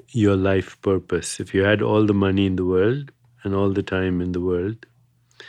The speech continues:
how would you express your unique skills and talents, and who would benefit? Two, three words or phrases.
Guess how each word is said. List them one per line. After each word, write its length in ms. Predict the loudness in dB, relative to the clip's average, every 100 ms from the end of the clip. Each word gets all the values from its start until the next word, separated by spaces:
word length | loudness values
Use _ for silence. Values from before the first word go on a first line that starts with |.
| -20 -20 -20 _ _ _
how 280 | -10 -2 2
would 300 | 2 2 -2
you 100 | -4
express 600 | -6 -8 0 2 2 -2
your 100 | -2
unique 400 | 0 0 0 -2
skills 420 | -6 0 0 0
and 160 | -4 -4
talents, 600 | -4 -2 -2 -4 -6 -8
and 160 | -6
who 140 | 0 2
would 280 | 2 -2
benefit? 560 | -4 -4 -6 -12 -20 -20 -20 _ _ _ _ _ _ _ _ _ _ _ _ _ _ _ _ -4
Two, 180 | -2 -2
three 340 | -2 -2 0
words 520 | 0 2 2 0 -6
or 120 | -8
phrases. 760 | -6 -4 -6 -6 -12 -14 -16